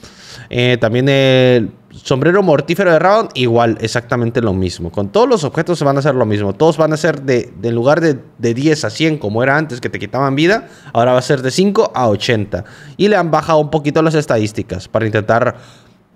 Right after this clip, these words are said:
balancear los daños que estábamos viendo en el juego, porque sí, eran unos daños bastante descomunales.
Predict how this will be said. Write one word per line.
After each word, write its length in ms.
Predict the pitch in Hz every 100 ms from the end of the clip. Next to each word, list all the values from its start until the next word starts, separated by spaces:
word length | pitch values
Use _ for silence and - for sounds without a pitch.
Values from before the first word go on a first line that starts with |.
| -
balancear 640 | 127 147 123 113 131 123
los 200 | 139 123
daños 300 | 113 123 131
que 60 | 123
estábamos 360 | 117 113 107
viendo 200 | 101 104
en 40 | 107
el 80 |
juego, 200 | 95 117
porque 200 | 110 92
sí, 200 | - 104
eran 320 | 87 95 98 104
unos 180 | 101
daños 400 | 90 95 98 107
bastante 340 | 98 95 90 113
descomunales. 800 | 107 - 87 82 87 82 -